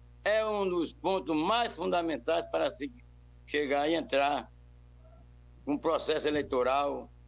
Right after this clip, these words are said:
numa gestão. Então, vamos pensar nisso para que a gente possa tomar alguma atitude.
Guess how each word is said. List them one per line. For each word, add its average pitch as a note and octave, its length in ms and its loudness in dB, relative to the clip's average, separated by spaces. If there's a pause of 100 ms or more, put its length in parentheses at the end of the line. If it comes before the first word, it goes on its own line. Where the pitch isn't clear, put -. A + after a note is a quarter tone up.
(280)
numa C3 240 0
gestão. F2 520 -4 (880)
Então, F#3+ 400 0
vamos B3+ 340 0
pensar F3+ 420 0
nisso E3+ 440 0 (680)
para D#3+ 260 2
que F#3+ 580 -2 (140)
a B2+ 120 -4
gente E3 200 -4
possa F3+ 300 -4
tomar E3+ 320 0
alguma E3+ 180 0
atitude. A#2 500 -4